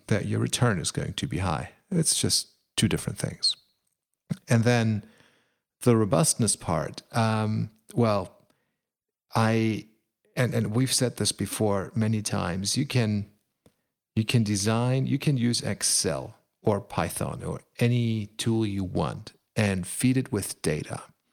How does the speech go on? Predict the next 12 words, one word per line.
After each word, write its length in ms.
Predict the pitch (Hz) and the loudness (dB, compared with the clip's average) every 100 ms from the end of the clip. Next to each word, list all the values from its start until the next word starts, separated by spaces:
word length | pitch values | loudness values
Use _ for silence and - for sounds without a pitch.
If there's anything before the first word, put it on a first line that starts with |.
| _ _ _ _ - - _ _ - | _ _ _ _ -20 -20 _ _ -2
and 760 | 110 104 98 98 92 98 - - _ | 2 4 2 0 -2 -2 -4 -6 _
spend 500 | - - - 127 127 | -4 0 2 4 4
a 480 | 120 110 104 101 98 _ _ | 2 2 0 -2 -6 _ _
week 520 | - 101 110 107 - 101 | -2 2 2 0 -6 -4
or 200 | 104 95 | -2 -2
weekend 840 | 92 110 - - 104 90 90 - - _ _ _ _ - | -2 -2 -4 -2 0 0 -2 -6 -14 _ _ _ _ 0
massaging 600 | 104 - 107 131 127 117 | 4 4 4 2 2 0
that 260 | 104 101 | -2 -2
data, 460 | - 92 87 90 120 - _ _ _ _ _ _ - - _ | 0 0 0 -2 -4 -8 _ _ _ _ _ _ -20 -20 _
finding 460 | - - 117 127 120 | -4 2 4 4 2
a 60 | 104 | 0
system 560 | - 85 - 82 117 | 0 0 0 0 -4